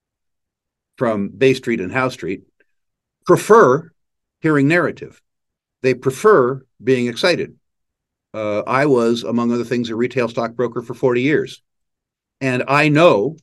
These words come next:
when I got on the phone with most investors and I started in on the math,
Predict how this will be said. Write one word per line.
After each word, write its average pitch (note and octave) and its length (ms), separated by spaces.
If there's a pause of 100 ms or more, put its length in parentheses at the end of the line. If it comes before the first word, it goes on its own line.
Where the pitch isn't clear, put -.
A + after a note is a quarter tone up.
(140)
when A2 440
I C3 220
got A2 420
on G#2+ 200
the G#2 80
phone A2+ 560 (180)
with A#2 260
most C3+ 280
investors A#2 600 (560)
and B2 140
I B2 80
started D3 340
in D3+ 140
on A#2 140
the G#2+ 40
math, B2+ 440